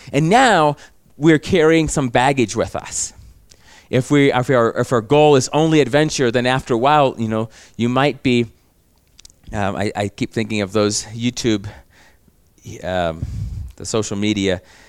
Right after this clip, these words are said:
what are they called? Influencers. And so they, they believe that they have to use, uh, and they don't ever wanna wear the same clothing twice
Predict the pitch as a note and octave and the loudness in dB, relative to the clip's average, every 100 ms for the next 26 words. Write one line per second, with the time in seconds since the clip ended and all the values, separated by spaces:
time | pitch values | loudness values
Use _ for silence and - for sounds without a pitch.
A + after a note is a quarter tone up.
0 | _ _ _ _ _ _ _ _ - A2 | _ _ _ _ _ _ _ _ -10 -8
1 | F#2+ - - C#3 - A2+ F2 - D#2+ - | -8 -8 -4 -4 -2 -4 -4 -6 -8 -10
2 | - - - - - F#2 - A2 A#2 - | -14 -18 -20 -20 -12 -4 -2 2 2 2
3 | A#2 G#2 A#2+ C#3 B2+ A2 G2+ A2+ A2+ - | -2 0 2 0 0 -4 -2 -4 -4 -2
4 | A2 G2+ G#2+ G2+ - - - _ _ _ | -2 2 2 0 -4 -8 -18 _ _ _
5 | _ E2+ E2 - G2+ C3 - C3 C#3 B2+ | _ -6 -4 -4 0 0 0 0 2 2
6 | A#2 A#2 A2 G#2+ - A#2 A2 G2+ - A#2+ | 2 2 2 0 0 0 -2 -4 -2 0
7 | A#2 G#2+ F#2 - - G#2 G#2 E2+ - - | 2 -2 -6 -8 -2 0 0 -4 -6 -6
8 | - | -8